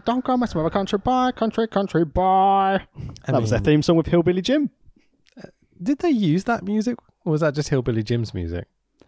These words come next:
Speaker 1: I think they've used it with Hillbilly Jim, yeah.
Speaker 2: I remember them having, like, generic ding, ding, ding, ding, ding, <laughs> you know, sort of music.
Speaker 1: Before they became Southern Justice, crikey.
Speaker 2: Sure.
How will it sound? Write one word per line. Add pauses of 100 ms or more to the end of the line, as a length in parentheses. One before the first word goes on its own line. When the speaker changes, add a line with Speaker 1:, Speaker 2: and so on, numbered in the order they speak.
(120)
Speaker 1:
I
think
they've
used
it
with
Hillbilly
Jim,
yeah. (400)
Speaker 2:
I
remember
them
having,
like,
generic (680)
ding,
ding,
ding,
ding,
ding,
<laughs>
you (180)
know, (200)
sort
of
music. (260)
Speaker 1:
Before
they
became
Southern
Justice,
crikey.
Speaker 2:
Sure.